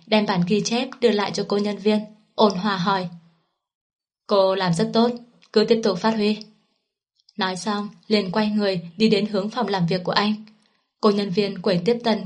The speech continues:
kinh ngạc, đứng nhìn một hồi lâu, cuối cùng cũng phản ứng kịp. "Anh ta nói mình làm rất tốt, hay là anh ta chú ý đến mình nhỉ?" Mười giờ sáng, ngày thứ ba, kể từ khi bị thu mua đến công ty,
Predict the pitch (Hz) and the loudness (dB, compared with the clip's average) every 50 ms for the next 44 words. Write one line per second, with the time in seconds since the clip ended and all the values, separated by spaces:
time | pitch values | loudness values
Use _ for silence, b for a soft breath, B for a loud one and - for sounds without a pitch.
0 | 170 - 220 202 196 202 202 190 180 175 B B B B B 208 208 190 208 220 | -2 0 0 0 0 -2 -4 -2 -4 -4 B B B B B -2 -2 0 0 2
1 | 233 247 226 - 185 180 170 202 185 190 202 208 220 220 B B B B B - | 2 2 0 0 -2 -4 -4 -2 -2 0 0 0 0 0 B B B B B -2
2 | 254 226 226 240 226 202 175 175 - 196 196 220 254 233 185 - 196 202 - 233 | 0 0 2 0 2 2 2 0 0 -2 -2 -4 -4 -4 -4 -4 -6 -4 0 0
3 | 220 180 - - - - _ _ _ _ _ _ _ _ _ _ _ _ _ _ | 0 0 0 -4 -14 -20 _ _ _ _ _ _ _ _ _ _ _ _ _ _
4 | _ _ _ _ _ _ _ _ _ _ _ _ _ _ _ _ _ - 214 214 | _ _ _ _ _ _ _ _ _ _ _ _ _ _ _ _ _ -2 0 0
5 | 208 202 214 208 208 202 208 - - 220 208 214 254 254 220 214 190 175 180 247 | 2 2 2 2 2 0 -2 -2 -2 -2 0 0 2 2 2 2 2 2 0 -2
6 | 254 - 262 269 285 285 - - - _ _ _ _ - 247 240 233 226 220 208 | -2 0 0 0 0 0 -4 -12 -20 _ _ _ _ -4 -2 0 2 2 2 2
7 | 202 190 - - - 214 202 175 220 208 202 202 202 202 208 - - 214 202 220 | 2 0 -2 -2 -2 -2 0 0 0 0 2 0 -2 -2 -4 -2 0 0 2 2
8 | 226 226 - 277 262 214 220 233 214 202 - - - - _ _ _ _ _ _ | 2 2 2 2 2 2 4 4 4 2 0 -4 -10 -18 _ _ _ _ _ _
9 | _ _ _ _ _ _ _ _ _ _ _ _ _ _ _ - 208 190 180 180 | _ _ _ _ _ _ _ _ _ _ _ _ _ _ _ -2 0 0 2 2
10 | 190 170 165 170 196 190 190 196 220 226 233 240 214 175 170 196 - 214 214 214 | 0 0 0 0 -2 -2 0 -2 -2 -2 0 0 -2 -2 -2 0 2 2 2 2
11 | 214 B B B B B B - 220 - - 190 185 - 214 214 208 202 190 208 | 2 B B B B B B 2 2 2 2 0 -2 -2 -2 -2 0 0 -2 -2
12 | - - - 220 208 202 208 214 214 214 196 190 214 - 233 220 214 226 214 214 | -2 0 0 0 2 2 2 0 0 0 -2 -4 -2 0 0 0 2 2 2 2
13 | 214 B | 2 B